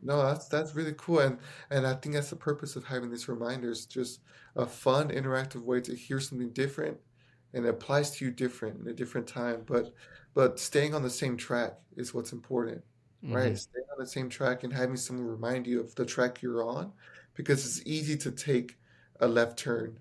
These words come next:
Speaker 1: and that's off the track. There's a whole different
Speaker 2: Shiny
Speaker 1: track.
Speaker 2: objects, yeah.
Speaker 1: Yeah, it's a whole
Speaker 2: Never
Speaker 1: different
Speaker 2: been
Speaker 1: track.
Speaker 2: more shiny objects, yeah.
Speaker 1: It's been a lot, right? So yeah, so whoever's, whoever wants this comment, I'll ask my, my circle as well,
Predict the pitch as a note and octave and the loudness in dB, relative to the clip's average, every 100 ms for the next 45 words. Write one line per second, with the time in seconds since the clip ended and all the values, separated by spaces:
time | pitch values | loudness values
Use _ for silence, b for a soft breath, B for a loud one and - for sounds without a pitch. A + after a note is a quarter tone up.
0 | - A#2 A#2+ A#2+ - B2 C3 - B2+ - | -14 -6 -4 -4 0 0 0 -6 -4 0
1 | A2+ B2+ C#3+ C#3 - D3+ D#3+ C#3+ B2+ A#2 | -2 4 2 2 4 4 4 0 -2 0
2 | A2+ A2 B2 A#2 G#2+ - A2+ A2 - _ | 0 0 -2 -4 -6 -6 -6 -6 -10 _
3 | _ - C3 C3+ B2 A#2+ A#2 B2+ C3+ C#3+ | _ 0 6 8 8 4 -2 -6 0 4
4 | C3+ B2+ C3 C3+ B2 A#2+ - A#2+ A2+ A2 | 6 6 8 6 6 2 2 0 2 0
5 | G#2+ G#2+ G#2 - - A2 - _ - _ | -2 -4 -6 -8 -6 -6 -8 _ -20 _
6 | _ - B2 - A2+ A2 - F2+ - _ | _ -14 -12 -8 -8 -6 -6 -8 -10 _
7 | - B2+ B2+ B2 - C#3+ D#3 C3+ B2 - | -10 -6 -6 -4 0 6 8 6 4 -4
8 | - C#3+ C#3+ D3 D#3 - _ D3 C#3+ D3+ | -2 4 8 8 8 -2 _ 2 4 4
9 | C3+ C3+ - C3+ B2+ - - - C3+ B2 | 4 2 0 -4 -4 -6 -14 -8 -4 -2
10 | A#2+ - b b b b - B2+ B2+ C3+ | -2 -4 b b b b 2 4 4 0
11 | - A#2+ A#2+ A2+ A#2 A2+ A2+ - A#2 B2 | -6 -2 -2 -2 -4 -4 -4 -6 -4 -4
12 | A2+ B2 A2+ A2+ | -6 -2 -2 -2